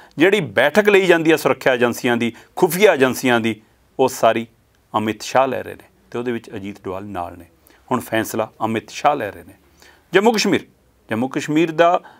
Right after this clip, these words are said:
ਪੂਰਾ, ਪੂਰਾ ਚਾਰਜ ਇਸ ਸਮੇਂ ਅਮਿਤ ਸ਼ਾਹ ਦੇ ਕੋਲ ਹੈ। ਅਮਿਤ ਸ਼ਾਹ ਉੱਥੇ ਦੀ ਪੂਰੀ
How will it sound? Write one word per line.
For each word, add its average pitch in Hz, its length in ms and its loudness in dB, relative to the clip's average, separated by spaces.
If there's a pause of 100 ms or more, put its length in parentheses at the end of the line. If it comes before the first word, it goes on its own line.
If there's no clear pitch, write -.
(240)
ਪੂਰਾ, 208 260 4
ਪੂਰਾ 196 280 4
ਚਾਰਜ 160 340 2
ਇਸ 156 160 0
ਸਮੇਂ 147 200 0
ਅਮਿਤ 131 180 -2
ਸ਼ਾਹ 139 220 0
ਦੇ 165 80 -6
ਕੋਲ 95 200 -10
ਹੈ। - 80 -20 (320)
ਅਮਿਤ 147 220 2
ਸ਼ਾਹ 170 200 4
ਉੱਥੇ 160 260 0
ਦੀ 160 200 -4 (280)
ਪੂਰੀ 220 400 2